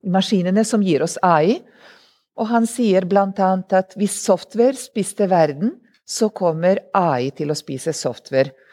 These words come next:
Og det han prøver å si, er at vi trenger ikke programmerere lenger. Ikke sant? Så hva vil det gjøre med jobbene? Det er ikke sant, forresten, for vi trenger programmerere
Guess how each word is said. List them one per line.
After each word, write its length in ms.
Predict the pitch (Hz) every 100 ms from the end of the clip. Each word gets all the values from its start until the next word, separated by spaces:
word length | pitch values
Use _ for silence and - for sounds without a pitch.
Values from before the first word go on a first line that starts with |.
| - _
Og 140 | - 202
det 80 | 214
han 160 | 220
prøver 320 | 214 196 196
å 60 | 202
si, 180 | - 254
er 80 | 214
at 80 |
vi 80 | 202
trenger 320 | 180 156 151
ikke 160 | 143 151
programmerere 640 | 165 143 143 127 120 123
lenger. 320 | 127 123 139 - _ _ _ _ _ _ _ _ _ _ _ _
Ikke 160 | - 220
sant? 140 | 392 - - -
Så 160 | - 294
hva 160 | 285
vil 160 | 294 269
det 80 | 294
gjøre 240 | 277 214
med 160 | 208 233
jobbene? 400 | 214 160 180 285
Det 80 | 208
er 80 | 226
ikke 140 | 302
sant, 340 | - - 175 170
forresten, 480 | 208 196 190 - 285
for 80 |
vi 160 | 220 247
trenger 400 | - 190 196 262
programmerere 880 | - 220 214 208 175 151 175 233